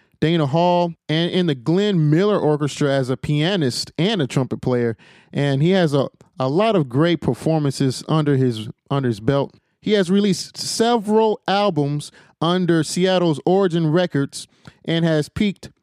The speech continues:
the top one hundred for national airplay in America. It's my pleasure to introduce to you right now, Mister Chad McCullough. Hi, Chad. Thank you so much for joining us on the show today. We're glad to have you.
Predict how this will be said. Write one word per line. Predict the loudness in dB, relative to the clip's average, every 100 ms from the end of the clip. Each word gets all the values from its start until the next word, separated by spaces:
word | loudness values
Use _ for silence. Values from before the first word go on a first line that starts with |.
| _
the | -6 -2
top | -2 0 0
one | 2 2
hundred | 2 0 -4 -6 -16 _
for | -2 0
national | 2 2 0 -2 0
airplay | 0 0 0 0 0 -4 -10 -20 -4
in | -2
America. | 0 2 2 0 -2 -4 -6 -14 _ _ _ _ _ _ _ _
It's | -6 -2
my | 0 -2
pleasure | 0 2 2 2
to | 0
introduce | 0 -2 0 -2
to | -2 0
you | 2
right | 4 2 0
now, | -2 0 0 -2 -6 _ _ _
Mister | 0 0 0 0 0 -4 _ _
Chad | -2 0 2 2 0 -4 _ _ -4
McCullough. | -4 2 2 2 -2 -6 -20 _ _
Hi, | -4 -2 -2
Chad. | -2 0 0 0
Thank | 0
you | -2
so | 0 0
much | 2 0 0
for | -2
joining | 0 0 2 0
us | 0
on | 0
the | 0
show | 2 2
today. | 2 0 0 2 2
We're | 2
glad | 0 0
to | 0
have | 0 0
you. | -2